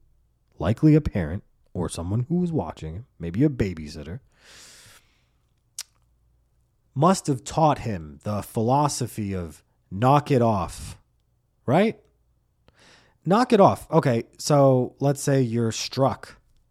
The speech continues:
in the head and you're crying. Knock it off. Okay,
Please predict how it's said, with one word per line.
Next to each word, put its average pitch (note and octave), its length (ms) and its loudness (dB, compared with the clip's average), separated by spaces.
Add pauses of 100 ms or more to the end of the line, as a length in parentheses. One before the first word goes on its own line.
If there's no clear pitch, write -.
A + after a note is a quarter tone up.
(160)
in A2+ 200 -8
the G#2+ 80 -6
head G2 360 -6 (1120)
and A2 260 -6
you're G#2 100 -6
crying. G#2 520 -4 (260)
Knock C3 360 8
it D3 80 8
off. E3+ 560 10 (500)
Okay, G2+ 400 -6